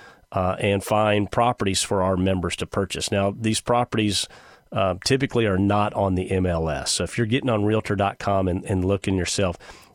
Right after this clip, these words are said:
I doubt you're gonna see this. So these are wholesalers. We've got just network with hundreds, if not thousands, of wholesalers all across the country.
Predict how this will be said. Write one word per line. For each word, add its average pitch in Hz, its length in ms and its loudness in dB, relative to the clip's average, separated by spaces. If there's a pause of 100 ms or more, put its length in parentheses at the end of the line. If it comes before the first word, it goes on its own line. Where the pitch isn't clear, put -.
I 113 140 0
doubt 107 340 0
you're 95 140 0
gonna 85 220 -2
see 90 340 0
this. - 260 -8
So 90 320 0
these 98 280 0
are 98 240 0 (100)
wholesalers. 101 760 0
We've 101 180 -2
got 92 240 -2
just - 300 -4 (420)
network 104 640 2
with 90 320 -4
hundreds, 104 640 0
if 90 100 -2
not 95 200 -2
thousands, 92 500 0
of 82 120 -4
wholesalers 87 680 -2
all 85 120 -2
across 87 340 -4
the - 60 -10
country. 98 460 -4